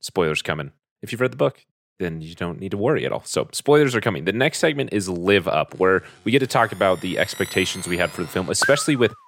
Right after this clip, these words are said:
having known the book and, and enjoyed the book. What expectations did we have for the movie, and was it able to live up to them? So Daisha loved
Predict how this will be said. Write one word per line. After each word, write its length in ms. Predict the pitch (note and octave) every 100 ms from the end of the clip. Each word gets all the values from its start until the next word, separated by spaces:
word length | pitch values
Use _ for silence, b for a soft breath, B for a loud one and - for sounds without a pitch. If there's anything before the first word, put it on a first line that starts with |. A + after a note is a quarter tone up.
| _ -
having 340 | B2+ A#2 G2+
known 240 | G2+ A2 G#2
the 80 |
book 240 | F2+ G2+ F#2+
and, 100 | E2
and 180 | - E2+
enjoyed 320 | D#2+ G#2 G2+
the 40 |
book. 240 | E2 F#2 - b -
What 100 | A#2
expectations 540 | G#2 G#2 - F#2+ F#2
did 100 | F2+
we 80 | F2
have 140 | F2 -
for 100 | E2+
the 60 |
movie, 280 | F2 F2 D2
and 220 | E2+ F2
was 240 | D#2 G#2 A2+
it 80 | -
able 260 | G2+ G2+ F#2+
to 140 | -
live 300 | E2+ F2+ E2+ -
up 160 | F2+ -
to 100 | D#2
them? 140 | C2 _ _ _ _ _
So 240 | - - A#2
Daisha 760 | A#2 C3 D3 C#3+ G#2 C#2+ F#2 F2+
loved 400 | F#2+ F#2+ E2